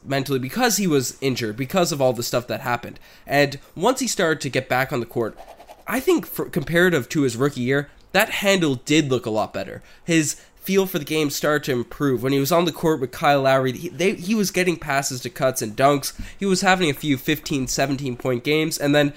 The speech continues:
you know, just as things were starting to come together, it was, you know, the playoffs came and he had the appendix rupture. So I think it might be a different narrative talking about O G if he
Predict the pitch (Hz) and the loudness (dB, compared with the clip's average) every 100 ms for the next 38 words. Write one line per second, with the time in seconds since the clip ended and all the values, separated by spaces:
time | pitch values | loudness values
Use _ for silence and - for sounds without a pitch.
0 | - - 156 135 180 196 185 - 160 147 | -10 -8 0 0 0 0 0 0 -4 -2
1 | 139 - 147 143 156 131 123 143 143 139 | -4 -2 0 0 -2 -2 2 2 2 2
2 | 135 139 139 135 - 131 131 120 123 165 | 0 2 2 0 -8 -6 -2 -2 -2 0
3 | 156 147 - 143 143 139 143 139 135 131 | 2 2 0 -2 0 0 0 0 -2 0
4 | 131 113 - - 78 - - 160 147 - | -2 -4 -6 -10 -10 -10 -4 0 0 -2
5 | - - - 202 262 208 160 147 170 165 | -20 -8 -2 0 0 0 0 4 2 4
6 | 127 120 151 147 120 120 131 139 131 123 | 2 2 -2 0 0 4 4 4 2 0
7 | 131 127 131 123 127 127 131 131 104 120 | 0 0 0 0 2 0 0 0 0 -2
8 | 120 | -2